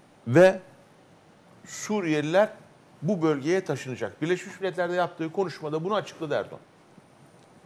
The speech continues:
Yani askeri operasyonun amacı bu bölgenin, güvenli bölgenin iki milyon Suriyeli için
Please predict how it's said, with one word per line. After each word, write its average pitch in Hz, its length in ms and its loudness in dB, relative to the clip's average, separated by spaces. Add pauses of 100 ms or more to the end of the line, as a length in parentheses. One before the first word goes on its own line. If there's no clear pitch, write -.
(720)
Yani 143 300 6 (260)
askeri 156 540 2
operasyonun 131 880 -2 (160)
amacı 151 500 2 (1600)
bu 208 180 4
bölgenin, 147 680 6 (1400)
güvenli 131 480 4
bölgenin 110 560 0 (1400)
iki 156 240 -2
milyon 147 360 -4
Suriyeli 156 640 -4
için 214 380 -6